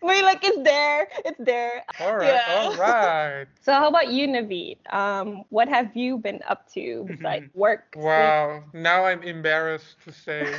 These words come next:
Speaker 1: <laughs>
Speaker 2: what I've been doing because, yeah, because you've been, like, practicing keyboard. Daryl has been doing drums, and I'm just, like, lying on bed and, like,
Speaker 1: <laughs>
Speaker 2: watching movies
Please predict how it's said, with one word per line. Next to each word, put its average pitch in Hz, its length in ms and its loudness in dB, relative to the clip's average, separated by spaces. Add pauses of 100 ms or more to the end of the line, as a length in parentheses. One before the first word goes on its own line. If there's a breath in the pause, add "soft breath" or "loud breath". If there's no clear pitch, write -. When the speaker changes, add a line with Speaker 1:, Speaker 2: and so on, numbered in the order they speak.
Speaker 1:
<laughs> - 120 -20
Speaker 2:
what 151 260 -4
I've 156 160 -8
been 156 220 -12
doing 147 340 -14 (220)
because, 170 420 0
yeah, 175 320 4
because 156 340 -6
you've 180 220 -6
been, 180 220 -8
like, 165 260 -2
practicing 175 560 -2
keyboard. 160 500 -6
Daryl 165 300 0
has 160 140 -12
been 156 200 -14
doing 160 260 -12
drums, 147 540 -10
and 143 120 -6
I'm 147 100 -12
just, 151 280 -18
like, 151 200 -4 (220)
lying 151 580 -2
on 151 180 -6
bed 156 400 -12 (260)
and, 202 260 -2
like, 160 200 -6 (120)
Speaker 1:
<laughs> 339 100 -18
Speaker 2:
watching 170 680 2
movies 175 480 -8